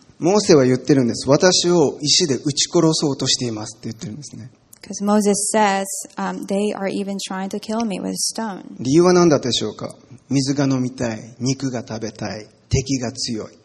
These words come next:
Speaker 1: そういう文句なんですね。
Speaker 2: But what was their reason? They said, "I want to drink, I'm thirsty, I want to eat meat. Um, the enemies, uh, the enemies are stronger than us."
Speaker 1: まあ、はっきり言ってモーセの問題じゃないですよね。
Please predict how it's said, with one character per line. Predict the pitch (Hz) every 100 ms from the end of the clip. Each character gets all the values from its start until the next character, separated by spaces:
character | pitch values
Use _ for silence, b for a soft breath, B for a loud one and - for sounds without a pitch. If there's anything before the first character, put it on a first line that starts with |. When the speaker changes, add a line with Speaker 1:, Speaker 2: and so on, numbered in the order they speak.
| _
Speaker 1:
そ | - -
う | 147
い |
う | 131
文 | 117
句 | 113
な | 110
ん | 113
で |
す | 139 -
ね。 | - _ _
Speaker 2:
But | 220 208 -
what | 220
was | 226 226 220
their | 220
reason? | 220 254 247 196 180 -
They | 208 202 196 202 -
said, | 190 190 - B B B -
"I | 208 208 214
want | 214 214 208
to | - - -
drink, | 262 226 208
I'm | 202 208 202 -
thirsty, | 262 247 240 - 214 202
I | 233
want | 240 226
to |
eat | 214 214 -
meat. | 254 269 226 - B B
Um, | - 208 202 202
the | 220 233
enemies, | - 254 254 240 226 - - - _ B B -
uh, | 214 202 202 - 214 196
the | 233 220
enemies | 233 233 214
are | 220
stronger | - - 247 262 233
than | 196 180
us." | - - -
Speaker 1:
ま | 143
あ、 |
は | 143
っ | 170
き | 240
り |
言 | 226
っ |
て |
モ | 156 214 262
ー |
セ | 208
の | 147
問 | 151 180
題 | 190
じ | 175
ゃ |
な | 170 226
い |
で | 170
す | 127
よ | 117
ね。 | 113 110